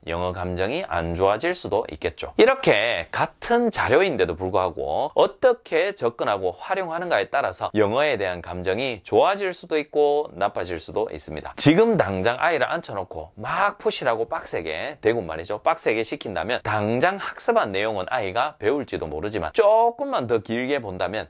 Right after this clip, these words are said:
영어 자체를 접하는 시간과 기회가 줄어들게 될 것입니다. 아이의 영어 감정이 좋지 않다면요.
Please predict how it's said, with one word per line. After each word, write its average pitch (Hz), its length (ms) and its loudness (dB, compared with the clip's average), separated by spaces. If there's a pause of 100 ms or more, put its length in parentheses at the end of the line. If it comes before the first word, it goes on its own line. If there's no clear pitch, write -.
영어 101 360 0
자체를 123 560 -2
접하는 101 440 -4
시간과 127 800 0
기회가 127 600 2
줄어들게 110 800 0
될 78 140 -8
것입니다. - 500 -8
아이의 175 680 2
영어 92 240 0
감정이 101 580 -4
좋지 - 720 -2
않다면요. 85 540 -8